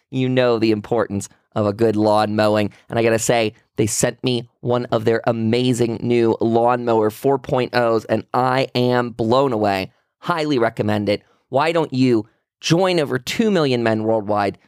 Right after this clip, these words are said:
who trust Manscaped with this exclusive offer just for you. That's right, you get twenty percent off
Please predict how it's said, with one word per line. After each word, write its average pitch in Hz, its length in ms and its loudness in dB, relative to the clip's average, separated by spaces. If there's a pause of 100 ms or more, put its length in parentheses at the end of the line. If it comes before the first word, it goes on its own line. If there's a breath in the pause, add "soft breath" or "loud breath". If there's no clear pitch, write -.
(140)
who 123 100 -4
trust 110 300 -4
Manscaped 107 600 -2 (200)
with 117 180 -8
this 107 200 -2
exclusive 175 720 -4
offer 127 640 0
just - 420 -4
for 127 160 0
you. 104 440 0 (140)
That's - 140 -6
right, 120 140 0
you 127 60 -4
get - 140 -2
twenty 202 420 0
percent 156 500 -4
off 135 260 0